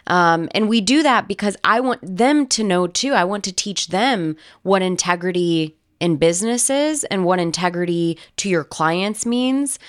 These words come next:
And there's a lot of times the clients will never even know we did that. Um, because it's something that, you know, I want at the end of time, like, I want to be known as the company that they're honest,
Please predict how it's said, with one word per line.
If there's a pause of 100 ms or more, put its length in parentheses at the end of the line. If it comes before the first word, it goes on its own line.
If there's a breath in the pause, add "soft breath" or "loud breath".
(500 loud breath)
And
there's
a
lot
of
times
the
clients
will
never
even
know
we
did
that. (540 loud breath)
Um, (580)
because
it's
something
that,
you
know,
I
want (160)
at
the
end
of
time,
like,
I
want (100)
to
be
known
as
the
company
that (240)
they're
honest,